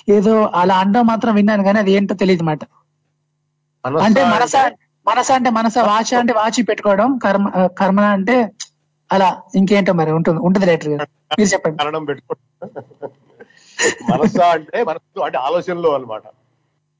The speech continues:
Speaker 1: ఓకే.
Speaker 2: వాచ అంటే వాక్కు, అంటే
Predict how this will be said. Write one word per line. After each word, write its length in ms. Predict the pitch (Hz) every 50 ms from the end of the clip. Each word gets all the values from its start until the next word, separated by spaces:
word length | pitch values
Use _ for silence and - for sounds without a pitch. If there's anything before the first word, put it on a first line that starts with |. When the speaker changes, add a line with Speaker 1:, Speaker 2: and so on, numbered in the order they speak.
| _ - 185
Speaker 1:
ఓకే. 360 | 180 170 - 160 151 - - - _ _ _ _ _ _ _ _ _ _ _ _ _ -
Speaker 2:
వాచ 240 | 139 165 175 - 190
అంటే 460 | 185 180 170 160 190 226 247 214 233 _ _ _ _ _ _ -
వాక్కు, 480 | 123 135 160 202 - - - 123 120 - -
అంటే 280 | 147 143 147 185 220